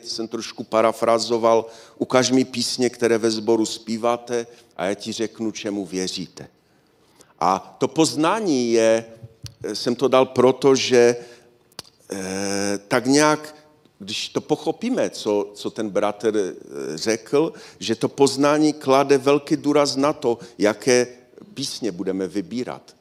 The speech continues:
při svých chválách. I-, rozumíte? To je velmi důležité, že o-, aby opravdu ty naše chvály, za co Bohu děkujeme,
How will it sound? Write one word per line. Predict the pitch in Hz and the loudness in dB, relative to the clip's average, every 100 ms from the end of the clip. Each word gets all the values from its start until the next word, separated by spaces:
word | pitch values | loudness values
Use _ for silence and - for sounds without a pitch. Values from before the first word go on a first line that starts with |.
| _ | _
při | - 87 | -16 -14
svých | - 90 - | -10 -12 -12
chválách. | - 78 65 - - - _ _ _ _ _ - | -8 -6 -4 -8 -18 -20 _ _ _ _ _ -16
I-, | - _ _ _ | -16 _ _ _
rozumíte? | 92 98 107 107 - 151 214 - | -6 -6 -6 -8 -6 -8 -8 -8
To | 117 | -6
je | 95 - | -6 0
velmi | 117 139 135 | 4 4 4
důležité, | 135 143 139 139 143 87 71 - - _ _ _ _ _ _ | 4 4 2 -2 -6 -6 -6 -10 -20 _ _ _ _ _ _
že | - 113 117 120 | -4 4 4 6
o-, | 127 - | 2 0
aby | 120 | -2
opravdu | 135 147 170 165 151 | -2 0 0 0 -4
ty | 147 | -2
naše | 139 139 - | -2 -2 -4
chvály, | 147 - 170 180 101 | -8 -6 -6 -4 -4
za | 104 | -6
co | - 123 | -8 -8
Bohu | 107 117 117 | -6 -6 -4
děkujeme, | 107 110 - 117 113 113 127 175 | -4 -4 -4 -2 -2 -2 -4 -6